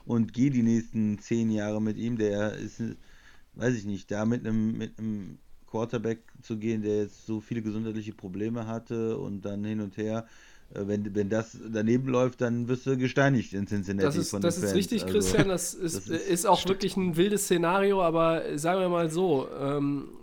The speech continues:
Speaker 2: auch wenn der Mann in Houston ist, äh, Bill O'Brien ist vielleicht nicht der Einzige, der dumme
Speaker 1: Ja.
Speaker 2: Sachen macht.
Speaker 1: Das stimmt.
Speaker 2: Also wir haben ja in den letzten zwanzig Jahren auch, äh,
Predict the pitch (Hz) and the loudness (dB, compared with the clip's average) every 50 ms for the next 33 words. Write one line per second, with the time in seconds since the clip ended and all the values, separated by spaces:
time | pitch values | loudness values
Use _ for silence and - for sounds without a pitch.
0 | - - - 135 143 147 143 - - - - - - - - - - - - - | -18 -18 -18 -18 -18 -18 -20 -20 -20 -20 -20 -20 -20 -20 -20 -20 -20 -20 -10 -2
1 | 160 160 170 165 170 175 170 170 170 165 170 170 175 170 165 190 202 - - 175 | -2 -2 0 2 0 0 2 2 2 2 4 4 4 2 2 2 0 0 -2 -2
2 | 160 143 127 120 - - - - - 143 139 127 - - - - - - - - | -2 -2 -2 -2 -2 -6 -10 -10 -10 -12 -12 -10 -12 -12 -12 -12 -14 -16 -16 -14
3 | 156 139 151 208 226 254 247 180 180 175 180 208 226 220 214 - - 202 196 196 | -6 4 4 6 6 6 2 4 4 4 4 4 2 0 -2 -2 -2 -2 -2 0
4 | - 202 185 - 190 156 165 185 202 196 - 202 175 147 135 135 131 131 131 135 | 0 0 0 2 2 4 4 4 2 2 0 0 0 0 2 2 2 2 2 0
5 | 127 135 131 135 131 131 123 117 117 117 113 110 110 110 107 104 - - - - | -2 -2 -2 0 2 2 2 2 2 2 2 0 0 -2 -4 -6 -8 -10 -14 -18
6 | - - - - - - - - - - - - - 110 113 - - - 113 98 | -18 -20 -20 -20 -20 -20 -20 -20 -20 -20 -18 -10 -6 -6 -6 -4 -4 -6 -6 -6
7 | 90 - - - - - - - - 151 147 151 143 147 151 151 165 151 151 185 | -6 -8 -12 -20 -20 -20 -12 -2 0 4 6 6 4 4 2 2 2 4 4 4
8 | 202 190 180 156 160 175 175 - 196 175 - 175 175 170 160 139 143 156 147 156 | 4 4 4 4 4 2 2 -2 -4 0 0 0 0 0 -2 0 2 2 2 4
9 | 165 165 - 156 147 120 - - 151 151 151 151 147 147 143 | 2 2 2 2 0 0 -4 -2 0 2 2 4 4 4 2